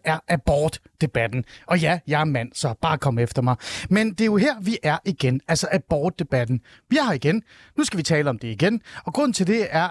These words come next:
at Enhedslisten, altså Folketingets Enhedslisten, har foreslået at hæve abortgrænsen til toogtyve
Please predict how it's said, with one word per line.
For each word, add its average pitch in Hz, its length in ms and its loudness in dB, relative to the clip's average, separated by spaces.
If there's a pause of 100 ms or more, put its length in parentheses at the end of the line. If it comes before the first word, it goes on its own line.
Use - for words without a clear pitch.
at 135 160 -6
Enhedslisten, 165 840 0
altså 120 160 -6 (400)
Folketingets 190 600 0
Enhedslisten, 180 540 2
har 160 80 2
foreslået 190 500 0
at 175 60 -2
hæve 160 300 2
abortgrænsen 147 680 -2
til 151 140 -6
toogtyve 143 540 -2